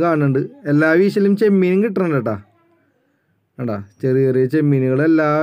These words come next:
വീശലിലും. ആഹാ, ദേ മീൻ, ചെമ്മീൻ കിട്ടണുണ്ട്. മീനൊന്നും കണ്ടില്ല. ആ, ഇതിനകത്തും ദേ ഒരു കാരച്ചെമ്മീനുണ്ട്. ഒരിടത്തരം കാരച്ചെമ്മീനുണ്ട്. കാരച്ചെമ്മീൻ അപ്പോൾ ഇപ്പോൾ രണ്ടെണ്ണമായി. കാരച്ചെമ്മീൻ ഇടയ്ക്കിടയ്ക്ക് ഓരോന്നും കിട്ടുന്നുണ്ട്. ഇതിന് വില കൂടുതൽ കിട്ടുമെന്ന് പറയുന്നുണ്ട്. ഇങ്ങനെ ഈ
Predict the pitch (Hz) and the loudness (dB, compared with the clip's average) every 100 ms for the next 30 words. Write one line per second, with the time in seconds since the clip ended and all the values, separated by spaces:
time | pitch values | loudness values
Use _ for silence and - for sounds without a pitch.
0 | 160 165 147 151 139 151 143 143 131 117 | 2 2 2 -2 -2 -2 0 0 0 -4
1 | 104 110 120 123 135 127 139 - 139 135 | -6 -10 -6 -2 -2 -2 -8 -6 -4 -2
2 | 135 151 165 175 165 131 - _ _ _ | -2 -2 -2 -2 0 -2 -6 _ _ _
3 | _ 143 143 151 170 180 175 175 175 147 | _ -2 2 2 2 0 0 0 2 2
4 | 131 127 139 135 147 170 170 160 165 165 | 0 0 -2 0 0 2 2 2 0 0
5 | 143 143 135 131 127 113 113 _ _ _ | 0 0 0 0 0 -2 -6 _ _ _
6 | _ - 127 143 143 147 147 160 151 147 | _ -14 -6 -6 -2 -2 0 0 -2 -2
7 | 139 139 131 117 131 131 113 139 143 147 | 0 0 -2 -4 -4 -4 -2 -2 0 -2
8 | 147 143 160 170 151 147 151 143 160 _ | -4 -4 -2 -2 -2 -2 0 -2 -2 _
9 | _ _ _ _ _ _ _ - 127 120 | _ _ _ _ _ _ _ -10 -6 -4
10 | 139 135 156 151 160 147 156 151 156 147 | -2 0 0 0 -2 0 0 0 -2 -2
11 | 139 127 135 165 156 156 160 165 156 156 | -2 -2 -2 0 0 0 0 0 0 -2
12 | 160 156 139 131 127 139 - _ _ _ | -2 -2 -2 -4 -4 -6 -10 _ _ _
13 | _ _ _ _ _ _ _ _ _ 135 | _ _ _ _ _ _ _ _ _ -4
14 | 139 | 0